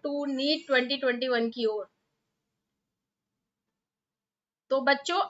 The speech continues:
आज जो हम chapter देखने वाले हैं, that is structural organizations in animals। वैसे तो इसका सिर्फ tissue वाला part आपके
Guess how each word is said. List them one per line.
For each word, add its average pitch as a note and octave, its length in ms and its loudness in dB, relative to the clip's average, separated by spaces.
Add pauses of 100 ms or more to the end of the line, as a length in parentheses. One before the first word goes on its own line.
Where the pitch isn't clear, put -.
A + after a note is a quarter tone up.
(100)
आज C4+ 260 12
जो E4 140 2
हम E4 180 2
chapter D#4 400 6
देखने C#4+ 320 6
वाले C4 240 4
हैं, D#4+ 180 4
that A#3+ 300 6
is F4 220 -2
structural C#4 680 2
organizations B3 1000 2
in D#4+ 260 0
animals। A3+ 500 0 (420)
वैसे C4 260 6
तो E4+ 140 -2
इसका F4 300 4
सिर्फ F#4 300 0
tissue E4+ 320 0
वाला E4+ 300 4
part D4 360 8
आपके D4 380 4